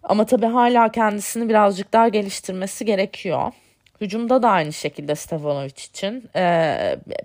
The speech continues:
daha çok top alarak pasörlerle daha iyi bir iletişim kurup,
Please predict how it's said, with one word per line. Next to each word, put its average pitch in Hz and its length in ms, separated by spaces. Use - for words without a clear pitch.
daha 190 240
çok 208 280
top 220 200
alarak 196 540
pasörlerle 185 680
daha 196 200
iyi 175 140
bir 160 60
iletişim 156 500
kurup, 240 340